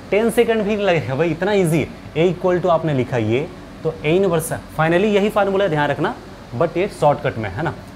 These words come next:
तो A inverse equals to one upon A D minus B C, और फिर ये flip हुआ, minus का multiply हुआ, हो गया,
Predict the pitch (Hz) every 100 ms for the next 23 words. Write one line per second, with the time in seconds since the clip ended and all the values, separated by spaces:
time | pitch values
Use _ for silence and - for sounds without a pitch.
0 | - 143 151 185 196 196 - 160 151 147
1 | - 208 202 - - 110 180 214 - 127
2 | 139 - - - - 180 202 226 165 156
3 | 202 - - - 113 143 170 147 120 -
4 | - - 127 - 190 165 131 - 156 196
5 | 196 196 214 175 120 123 147 - 127 113
6 | 104 104 95 95 98 - - - - -
7 | - 160 190